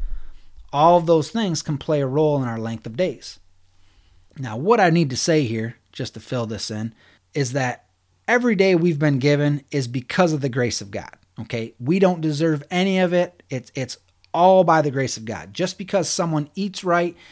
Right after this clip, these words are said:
and exercises seven days a week does not guarantee they live to be eighty years old. And here's some scriptures. Proverbs fourteen thirty, "A sound heart is life to the body, but envy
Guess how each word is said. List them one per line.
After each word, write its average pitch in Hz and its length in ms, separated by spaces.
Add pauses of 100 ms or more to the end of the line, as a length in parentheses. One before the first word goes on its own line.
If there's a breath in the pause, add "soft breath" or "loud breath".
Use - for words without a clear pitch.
(240 loud breath)
and 147 160
exercises 151 760
seven 185 320
days 185 200
a 170 60
week 185 340 (340 soft breath)
does 123 140
not 165 260
guarantee 165 500
they 147 120
live 131 220
to 123 80
be 123 220
eighty 127 180
years 113 260
old. 120 220 (880)
And 123 100
here's 135 260
some 139 140
scriptures. 117 400
Proverbs 147 500
fourteen 156 540
thirty, 110 400 (380 soft breath)
"A 123 60
sound 165 420
heart 147 360
is 120 160
life 135 340
to 180 100
the 170 80
body, 123 420 (260 soft breath)
but - 240
envy 143 520